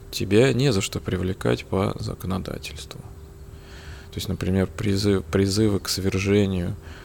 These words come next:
власти, конституционного строя в стране, да, они,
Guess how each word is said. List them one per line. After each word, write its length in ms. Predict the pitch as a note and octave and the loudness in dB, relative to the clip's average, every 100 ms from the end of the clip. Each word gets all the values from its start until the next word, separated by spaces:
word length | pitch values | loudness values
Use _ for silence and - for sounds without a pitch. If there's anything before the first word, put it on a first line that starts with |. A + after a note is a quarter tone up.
| - | -12
власти, 720 | G2 F#2 G2 A#2 B2 - F#2 - - - - - - | -4 2 6 6 4 0 -4 -4 -14 -16 -16 -18 -8
конституционного 800 | - - F2+ - - G2 F#2 F2+ | -6 -4 -4 -6 -2 0 2 0
строя 420 | - - F#2+ A#2+ | -4 -2 2 2
в 60 | A#2 | 2
стране, 420 | - F#2+ F#2+ F#2+ | -2 0 0 -2
да, 280 | F#2+ G2 A#2+ - - - - - - - | 0 0 -2 -8 -16 -16 -16 -16 -16 -8
они, 500 | F2+ F#2+ G#2+ G#2 G2 | -2 0 2 2 0